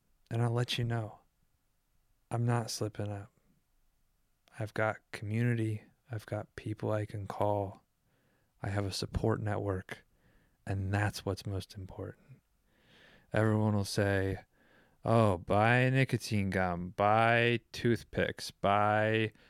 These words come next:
patches, you know, go for a run every time you wanna smoke or vape." Cardio's great. I'm doing it. That's, that's the habit that I'm building.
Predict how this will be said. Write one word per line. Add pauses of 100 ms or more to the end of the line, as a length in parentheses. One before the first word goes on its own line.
(220)
patches, (460)
you
know, (840)
go
for
a
run
every
time
you
wanna
smoke
or
vape." (1500)
Cardio's
great.
I'm
doing
it. (100)
That's,
that's
the
habit
that
I'm
building.